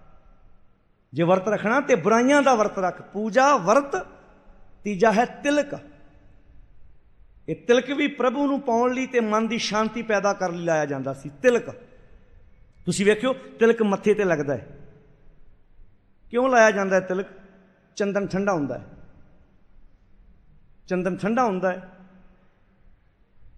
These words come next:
ਤੇ ਮਨੁੱਖ ਦੇ ਅੰਦਰ ਦੀ ਖੁਸ਼ੀ ਤੇ ਅੰਦਰ ਦੀ ਗਮੀ ਚਿਹਰੇ ਤੋਂ ਪਤਾ ਲੱਗਦਾ ਹੈ। ਤੁਸੀਂ ਵੇਖਣਾ, ਕੋਈ ਬੰਦਾ ਖੁਸ਼ ਬੜਾ ਹੋਵੇ, ਆਪਾਂ ਕਹਿੰਦੇ, "ਅੱਜ ਚਿਹਰਾ ਬੜਾ ਖਿੜਿਆ ਹੈ,"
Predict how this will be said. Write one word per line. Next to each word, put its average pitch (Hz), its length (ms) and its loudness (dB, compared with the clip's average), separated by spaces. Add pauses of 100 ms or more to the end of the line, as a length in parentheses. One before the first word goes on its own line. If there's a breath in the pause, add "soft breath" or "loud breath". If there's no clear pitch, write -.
(500)
ਤੇ 208 80 2
ਮਨੁੱਖ 202 480 2
ਦੇ 247 340 2
ਅੰਦਰ 240 320 2
ਦੀ 277 180 -2
ਖੁਸ਼ੀ 247 360 -4
ਤੇ 254 260 -6
ਅੰਦਰ 220 260 0
ਦੀ 208 140 -4
ਗਮੀ 190 340 0
ਚਿਹਰੇ 262 320 0
ਤੋਂ 208 140 -2
ਪਤਾ 160 220 -6
ਲੱਗਦਾ 131 260 -8
ਹੈ। - 60 -16 (120)
ਤੁਸੀਂ 185 200 -10
ਵੇਖਣਾ, 226 320 -2 (720)
ਕੋਈ 190 100 0
ਬੰਦਾ 190 220 4
ਖੁਸ਼ 226 320 2
ਬੜਾ 214 200 4
ਹੋਵੇ, 185 180 2
ਆਪਾਂ 190 240 2
ਕਹਿੰਦੇ, 214 240 -4
"ਅੱਜ 202 100 -4
ਚਿਹਰਾ 247 320 0
ਬੜਾ 185 200 0
ਖਿੜਿਆ 139 300 -4
ਹੈ," - 120 -12